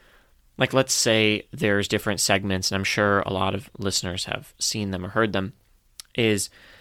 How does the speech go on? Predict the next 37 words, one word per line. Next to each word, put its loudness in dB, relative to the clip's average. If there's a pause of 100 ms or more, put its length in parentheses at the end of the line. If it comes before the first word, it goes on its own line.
(280)
there's 2
segments 2
where 2
it's 0
like, 0
"Oh, 4
I 4
interview 0
millionaires 0
on -2
their, 0
like, -4
guide 0
to -6
success." -6 (640)
But 4
it's, 0 (880)
and, 2 (420)
like, 2
it 2
is 4
interesting 0
to -4
see, 0
like, 2
a -6
high 2
quality 2
video, 4
and, -2
like, -4 (840)
you 0
know, 6
interviews 6
are 0
just -2
entertaining. -4